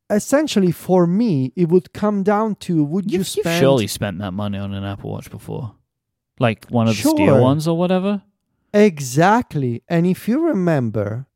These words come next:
Speaker 1: y-, last year,
Speaker 2: Yeah, I remember.
Speaker 1: I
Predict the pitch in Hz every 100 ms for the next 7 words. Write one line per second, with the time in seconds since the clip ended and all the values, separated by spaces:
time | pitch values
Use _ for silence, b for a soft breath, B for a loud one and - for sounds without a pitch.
0 | _ _ _ _ _ _ - 123 - 147
1 | 156 202 294 - - - 123 120 117 104
2 | - _ _ 117 123 107 117 196 285